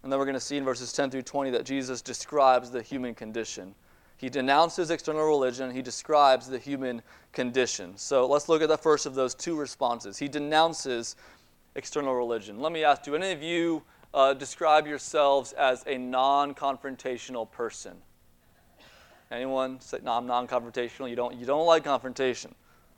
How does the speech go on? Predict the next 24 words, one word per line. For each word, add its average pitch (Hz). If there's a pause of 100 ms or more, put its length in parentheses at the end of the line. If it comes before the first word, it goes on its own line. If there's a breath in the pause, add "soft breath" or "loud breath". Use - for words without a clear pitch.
(640)
Okay, 120
though 127
Jesus 208
didn't 190
go 160
picking 147
fights, 131
we 147
can 156
definitely 214
say 165
he 156
wasn't 143
afraid 135
of 113
confrontation. 107 (720 soft breath)
Look 190
at 196
how 180
he 170
responds 156
in 131
verse 123
three. 113